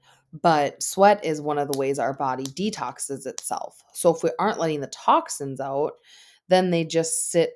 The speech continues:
on our skin and we just keep smelling bad forever, which is why I bet some of those deodorant companies use aluminum as their main ingredient, because that means you continue to use it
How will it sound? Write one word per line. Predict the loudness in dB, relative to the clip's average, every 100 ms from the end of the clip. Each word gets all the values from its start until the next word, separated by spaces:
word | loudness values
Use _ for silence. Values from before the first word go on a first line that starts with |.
| -8
on | -8
our | -8 -6
skin | -6 0 2 2 0 -4 -8 -10
and | -8 -6 -6
we | -8 -8 -10 -4
just | 0 0 -4 -12
keep | -8 -6 -6 -10
smelling | -8 0 2 2 2
bad | 4 4 2 -4 -14 _ _ _
forever, | -4 2 4 2 -2 -12 -12
which | -4 0 0 -2 -4 0
is | 4 6 6 2 -6
why | 0 2 4 4 4 2 2 0 -2 -6 -12
I | -10 -6
bet | -2 -2 -4 -10
some | -6 -4
of | -4 -2
those | 0 -2 -4
deodorant | -2 -2 -2 -6 -8
companies | -8 -4 -4 -4 -6
use | 0 6
aluminum | 6 6 0 -4 -6 -8
as | -6 -4 -4 -2
their | 0 2 0 -2 -4 -4 2
main | 4
ingredient, | 4 2 0 0 -4 -6
because | -6 -4 0
that | 0 -2
means | -4 -4
you | -6
continue | -6 -6 -2 -2
to | -2
use | -4 -2
it | -2